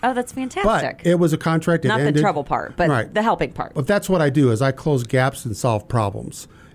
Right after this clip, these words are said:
Speaker 2: And that problem was they were getting fined by the State Board of Health and the government, which is the Centers for Medicaid and Medicare Services. That's the pe-, called C M S. Anyone that gets paid by the government knows who they are. But they also put out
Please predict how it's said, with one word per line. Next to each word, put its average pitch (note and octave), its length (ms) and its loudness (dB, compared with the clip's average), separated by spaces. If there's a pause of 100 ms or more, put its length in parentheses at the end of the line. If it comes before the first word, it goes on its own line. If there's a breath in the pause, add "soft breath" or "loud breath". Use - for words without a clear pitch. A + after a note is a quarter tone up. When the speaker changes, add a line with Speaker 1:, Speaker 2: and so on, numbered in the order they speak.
Speaker 2:
And C3 140 2
that C#3 140 0
problem D3+ 420 2
was A2+ 220 2
they A#2 100 2
were A2 140 -2
getting A2+ 240 0
fined C3 440 0
by A2 140 -4
the G#2+ 100 0
State B2 240 -2
Board A#2 200 0
of G#2+ 40 0
Health A#2+ 280 0 (320 loud breath)
and A#2+ 180 2
the A2+ 60 0
government, C3 420 2
which - 180 -4
is - 320 -8
the C3+ 120 -2
Centers B2+ 320 2
for B2 100 -4
Medicaid A#2+ 460 0
and - 20 -4
Medicare A2 400 0
Services. D3 580 -2 (300 loud breath)
That's B2+ 180 -4
the - 120 -10
pe-, E3 320 -2
called A#2 340 -4
C C#3 180 0
M B2+ 120 4
S. D3 260 0 (560 loud breath)
Anyone D3 240 4
that D3 80 4
gets C3+ 160 0
paid C#3 380 2
by A#2 100 2
the A#2 80 0
government A2+ 400 0
knows A#2+ 240 0
who C3+ 140 0
they B2 160 0
are. G2+ 240 -2 (440 loud breath)
But B2 140 0
they D3 140 2
also C#3 320 0
put C3+ 200 -2
out B2 220 2